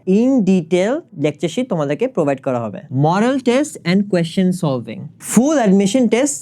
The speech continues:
syllabus coverage, special guidelines এবং expert suggestion। তোমাদের যে যে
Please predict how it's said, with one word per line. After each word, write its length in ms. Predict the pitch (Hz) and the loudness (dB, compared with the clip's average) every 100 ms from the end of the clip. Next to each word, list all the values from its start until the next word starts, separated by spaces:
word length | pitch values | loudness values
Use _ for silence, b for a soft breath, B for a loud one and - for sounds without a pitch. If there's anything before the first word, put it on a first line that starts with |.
| - | 0
syllabus 340 | 165 180 262 - | 2 2 0 0
coverage, 340 | 175 151 117 - - | 0 0 -2 -2 0
special 300 | 220 302 320 214 | 0 2 2 2
guidelines 440 | 196 175 214 294 - 160 | 2 2 2 0 0 0
এবং 120 | 202 - | 0 0
expert 260 | 165 - 190 | -4 -2 0
suggestion। 320 | 165 135 127 113 - | 0 -2 -4 -10 -6
তোমাদের 280 | - 165 214 | 0 2 2
যে 160 | 160 175 | 2 4
যে 120 | 190 | 4